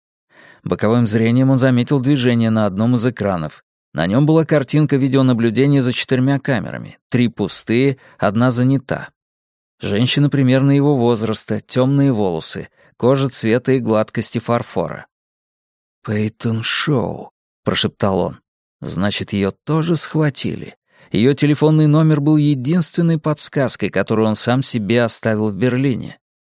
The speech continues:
Пейтон исследовал эпидемию в Кении, начатую Коннором с его, Десмонда, помощью, если тот не врал. Каким-то образом доктор со всем этим связана и, возможно, даже играет ключевую роль в прекращении вспышки.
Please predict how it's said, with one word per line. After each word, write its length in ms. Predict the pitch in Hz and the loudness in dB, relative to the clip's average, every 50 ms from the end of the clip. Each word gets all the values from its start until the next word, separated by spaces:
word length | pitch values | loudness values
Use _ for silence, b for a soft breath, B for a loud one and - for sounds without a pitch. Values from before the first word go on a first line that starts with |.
| _ _ _ _ _ | _ _ _ _ _
Пейтон 400 | - 113 123 156 151 170 165 165 | 0 2 2 2 2 2 2 2
исследовал 500 | 156 - - 143 147 156 151 156 156 156 | 2 0 0 0 0 2 2 2 2 2
эпидемию 500 | 151 - 143 139 127 143 151 156 156 156 | 2 0 -2 0 2 2 2 2 2 0
в 80 | 143 - | -2 -4
Кении, 440 | - - 135 135 131 131 131 131 127 | -2 0 0 2 2 2 2 2 2
начатую 500 | 123 120 127 131 - - - 139 127 113 | 2 0 0 0 -2 -2 0 0 0 2
Коннором 460 | - 123 127 143 143 139 135 131 127 | 2 2 2 4 2 2 2 2 0
с 100 | - - | 0 0
его, 340 | 123 120 120 113 110 127 139 | 0 0 0 2 2 0 2
Десмонда, 520 | 135 123 127 131 - 147 139 135 131 127 | 2 2 2 2 2 0 0 0 0 0
помощью, 720 | 131 - - 170 151 117 98 85 - - - - - - - _ _ _ _ _ | -2 -2 -2 -2 -2 -2 -2 -4 -6 -8 -8 -10 -12 -14 -18 _ _ _ _ _
если 280 | 98 98 92 - - 101 | -4 -4 -2 -2 -4 -4
тот 260 | - - 117 113 - | -2 -2 -2 0 0
не 140 | 123 127 127 | 0 0 0
врал. 340 | 131 156 135 80 - - _ _ _ _ _ _ _ _ _ _ | 0 -2 -2 -4 -6 -10 _ _ _ _ _ _ _ _ _ _
Каким-то 540 | _ 76 73 - - 151 175 175 - 185 175 | _ -8 -8 -4 -2 0 0 0 2 2 2
образом 480 | 165 160 165 160 165 147 160 160 156 131 | 2 2 2 0 2 2 2 2 4 4
доктор 320 | 139 151 - - - 151 | 2 0 2 0 -2 -2
со 160 | - - 143 | 0 0 0
всем 260 | 123 - - - 143 147 | 0 0 0 0 0 0
этим 220 | 147 - 151 147 | 0 0 0 0
связана 640 | - - - 131 131 123 101 90 82 87 - - - B B B B B B | 0 0 0 0 0 0 0 -2 -4 -8 -12 -14 -18 B B B B B B
и, 80 | - | -2
возможно, 520 | 101 104 101 98 113 127 135 127 135 143 143 | -2 0 0 0 2 2 2 4 4 2 4
даже 320 | 135 139 139 127 120 143 | 4 2 2 2 2 0
играет 360 | 139 120 120 131 139 143 131 | 0 2 2 2 2 2 -2
ключевую 560 | - - 135 135 123 - - 139 139 147 151 151 | -2 -2 -2 0 0 0 0 0 2 2 2 2
роль 180 | 165 170 131 | 2 0 0
в 100 | - - | -2 -6
прекращении 720 | _ - 104 - - 85 80 82 - - 113 123 123 123 123 | _ -6 -6 -6 -4 -4 -4 -2 -2 -2 0 0 2 0 0
вспышки. 600 | - - - - 175 147 - - - - 131 | 0 -4 -2 -2 -2 -2 -2 -2 -6 -10 -16